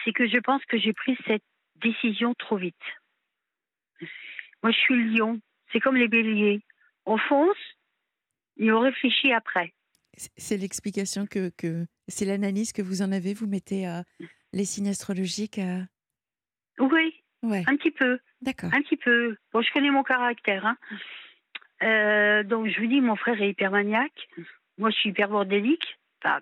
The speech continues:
Speaker 1: pas bordélique, mais bon, j'ai des revues, j'ai des livres, euh, j'ai des choses qui traînent, quoi.
Speaker 2: Oui, bien sûr.
Speaker 1: Hum ? Et, euh... là, ça va être très difficile.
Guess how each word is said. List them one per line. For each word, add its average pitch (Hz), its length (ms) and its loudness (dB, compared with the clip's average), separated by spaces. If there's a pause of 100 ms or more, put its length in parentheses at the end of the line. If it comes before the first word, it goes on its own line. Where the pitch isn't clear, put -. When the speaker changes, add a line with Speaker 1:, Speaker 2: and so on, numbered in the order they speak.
Speaker 1:
pas 151 140 -2
bordélique, 170 600 -2 (380)
mais 165 100 0
bon, 208 180 0
j'ai 175 180 0
des 147 120 -4
revues, 202 680 2
j'ai 165 160 0
des 139 180 -4
livres, 214 680 2
euh, 151 200 0
j'ai 165 140 -2
des 156 140 -2
choses - 260 -4
qui 277 100 0
traînent, 320 360 2
quoi. 285 160 2
Speaker 2:
Oui, 294 120 0
bien 175 140 -4
sûr. 220 280 -4 (1040)
Speaker 1:
Hum ? 220 180 2 (840)
Et, 190 300 2
euh... 143 1400 2 (640)
là, 220 340 0
ça 196 120 -2
va 190 80 -4
être 180 80 -8
très - 160 -2
difficile. 247 760 0